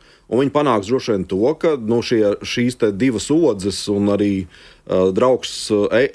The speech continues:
Eiropa paskatīsies uz lietām kaut kādā mērā savādāk. Un kaut kādus, varbūt, teiksim, labumiņus tur ietirgos, bet es domāju, ka, diemžēl, mums visiem, vai, vai paldies Dievam, bet, ā, tā pārkārtošanās nozīmēs to, ka daudzas lietas pamainīsies, un pamainīsies ne tā, kā Amerika to grib.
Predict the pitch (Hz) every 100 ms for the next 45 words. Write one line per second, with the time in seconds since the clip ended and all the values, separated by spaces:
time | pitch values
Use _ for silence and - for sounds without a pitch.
0 | 113 160 165 139 - 117 127 - 135 135
1 | 135 110 92 104 113 160 151 117 156 151
2 | 104 104 110 90 - 90 110 160 92 -
3 | - - - _ - 139 143 - 135 135
4 | 127 104 95 - - 110 110 98 101 90
5 | 95 104 123 107 98 82 90 98 160 185
6 | 208 135 135 135 120 101 117 139 160 123
7 | - 107 101 113 107 117 127 135 113 101
8 | 120 123 120 98 95 95 - - - -
9 | 104 98 113 104 87 104 185 190 147 -
10 | 110 98 104 - 139 139 120 107 113 95
11 | 127 117 107 95 92 120 156 165 110 117
12 | 151 151 139 151 - 110 110 135 175 185
13 | - - - _ _ - _ - 120 127
14 | 165 175 160 135 147 143 123 113 101 101
15 | 87 - 90 85 147